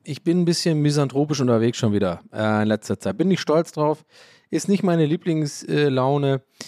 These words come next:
aber ich bin, ich merke so, äh, in letzter Zeit, äh, wie das immer größer wird, wenn ich so am Handy sitze oder, äh, irgendwie, also es ist nicht mal, dass die Leute nerven mich draußen so, da hab ich mich jetzt dran gewöhnt, es ist Sommer, äh, Lukas und Steffi sind halt einfach viel draußen, ich bin da mittlerweile auch in der Aperol-Spritz-Gruppe da drin, Alter,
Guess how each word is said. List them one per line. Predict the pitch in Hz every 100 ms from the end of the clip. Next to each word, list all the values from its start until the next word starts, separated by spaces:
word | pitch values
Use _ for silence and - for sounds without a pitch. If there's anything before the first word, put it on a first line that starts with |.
| - - _
aber | 139 147
ich | 151
bin, | - 165 123
ich | 156
merke | 151 170 - 147
so, | 151 151 151
äh, | 143 143
in | 139
letzter | 135 - 143
Zeit, | - 131 135 127 -
äh, | 123 123 120 - - - 131
wie | 139
das | 135 -
immer | 160 170
größer | 123 131 143 151 127
wird, | 131 -
wenn | 127
ich | 127
so | - 131
am | 120
Handy | 123 131
sitze | 120 127 - 127
oder, | 120 117 -
äh, |
irgendwie, | 120 120 101 135 131 127 123 123
also | - 127 135
es | - 160
ist | 160
nicht | 190 190
mal, | 170
dass | 160 147 -
die | 139 143
Leute | 147 160
nerven | 147 151 - 151
mich | -
draußen | 135 165 - 170
so, | 160 170
da | 135 131
hab | 131
ich | 151
mich | 147
jetzt | 147 147
dran | 135
gewöhnt, | 120 139 156
es | 139
ist | 127
Sommer, | 139 156 160 156 143
äh, | 139 - - - -
Lukas | 139 147 165 151
und | 135
Steffi | 156 151 131
sind | 160
halt | 180 151
einfach | 156 151
viel | 160 156
draußen, | 151 156 151
ich | 131
bin | 156
da | 151
mittlerweile | 151 151 139 113
auch | 170 175
in | 156
der | 151
Aperol-Spritz-Gruppe | - 139 156 - 156 - 147 151
da | 151 147
drin, | 139 143
Alter, | 135 139